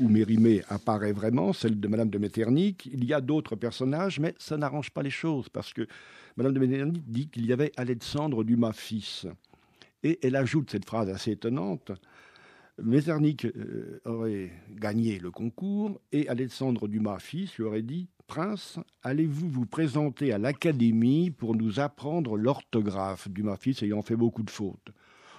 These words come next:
Or, c'est impossible, Dumas fils rentre à l'Académie en mille huit cent soixante-dix-huit.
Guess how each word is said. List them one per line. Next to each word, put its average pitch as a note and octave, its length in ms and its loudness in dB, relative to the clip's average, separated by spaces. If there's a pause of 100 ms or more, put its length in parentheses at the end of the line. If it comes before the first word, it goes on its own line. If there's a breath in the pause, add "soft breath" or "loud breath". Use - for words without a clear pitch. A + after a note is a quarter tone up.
(160 loud breath)
Or, A2 380 4
c'est G2+ 200 -6
impossible, A#2+ 640 -4
Dumas G#2+ 240 0
fils - 280 -10
rentre A2 240 -4
à G2 60 -2
l'Académie G#2 640 -2
en G#2 100 -2
mille G#2+ 240 2
huit G2+ 60 -6
cent - 320 -8
soixante-dix-huit. F#2+ 1120 -6